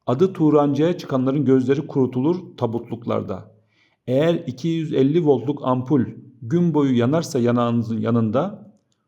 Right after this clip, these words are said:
Rumlar ise direkt Yunan ordusu tarafından desteklenir, ateş güçleri yüksektir, araziye hakimdirler. Ellerini kollarını sallayarak Türk bölgelerine akarlar. Makarios, Yunan Başbakanı Alexandros Papagos'a her dediğini yaptırır.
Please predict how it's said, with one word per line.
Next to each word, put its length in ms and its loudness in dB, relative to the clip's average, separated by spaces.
Rumlar 540 0
ise 460 -4
direkt 420 0
Yunan 280 2
ordusu 300 0
tarafından 540 -2
desteklenir, 840 -6
ateş 360 -4
güçleri 380 -4
yüksektir, 720 -2
araziye 500 2
hakimdirler. 1000 -4
Ellerini 480 2
kollarını 460 2
sallayarak 760 -2
Türk 240 -4
bölgelerine 440 0
akarlar. 640 -6
Makarios, 760 0
Yunan 380 2
Başbakanı 560 -2
Alexandros 920 0
Papagos'a 760 -2
her 340 -2
dediğini 340 0
yaptırır. 600 -6